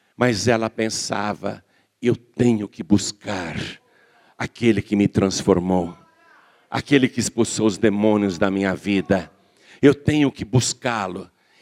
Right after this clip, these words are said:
E ela invade a casa. Todo mundo olhou, furioso, censurando, expulsando ela com os olhos. "O que que essa pecadora tá fazendo aqui?"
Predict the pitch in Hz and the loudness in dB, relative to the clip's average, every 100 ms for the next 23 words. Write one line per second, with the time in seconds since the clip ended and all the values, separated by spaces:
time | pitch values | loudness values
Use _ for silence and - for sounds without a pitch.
0 | _ 139 147 143 139 95 95 139 135 101 | _ 0 0 -2 -6 -8 0 2 2 -4
1 | 98 - 214 127 98 107 - - - - | -6 -6 -8 -6 -4 -6 -8 -20 -8 4
2 | 190 160 139 160 160 151 127 113 131 156 | 4 6 0 -2 2 4 4 4 6 6
3 | 160 139 - 165 147 143 175 160 147 123 | 6 2 2 4 6 8 8 8 4 -2
4 | 123 - 170 175 - 185 156 165 185 185 | -4 -2 -2 0 2 4 6 6 8 6
5 | 156 156 120 - - _ 180 - 220 - | 6 4 4 -4 -20 _ -10 0 0 0
6 | - 269 277 247 285 285 294 320 202 254 | 6 6 6 4 4 2 4 4 6 6
7 | 294 240 165 - - - 311 254 202 - | 6 4 -4 -12 -20 -6 -4 -2 -2 0
8 | - 165 139 165 160 - 147 - 127 156 | 0 2 2 6 6 6 2 2 2 4
9 | 147 - 165 104 - | 2 4 2 2 -4